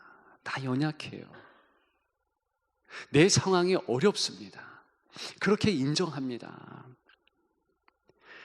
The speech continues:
다시 말씀드리지요. 그 고백이요. 인생이 그 고백하기에 쉽지 않습니다. "내가 이렇게 어려워요. 도와주세요."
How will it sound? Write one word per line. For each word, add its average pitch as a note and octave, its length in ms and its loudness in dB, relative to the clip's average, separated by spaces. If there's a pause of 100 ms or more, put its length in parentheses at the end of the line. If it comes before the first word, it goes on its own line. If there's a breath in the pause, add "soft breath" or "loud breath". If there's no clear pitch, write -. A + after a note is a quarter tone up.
(180 loud breath)
다시 B2+ 260 -2
말씀드리지요. G2+ 1000 -4 (920)
그 - 120 -6
고백이요. G#2 680 -4 (1300)
인생이 A2+ 720 -2 (1800 soft breath)
그 - 140 -2
고백하기에 A2+ 840 -4 (280)
쉽지 - 380 -2
않습니다. F2+ 880 -6 (1080 soft breath)
"내가 A#2 220 0
이렇게 C#3 340 0
어려워요. A2+ 680 -2 (260)
도와주세요." A#2+ 760 -4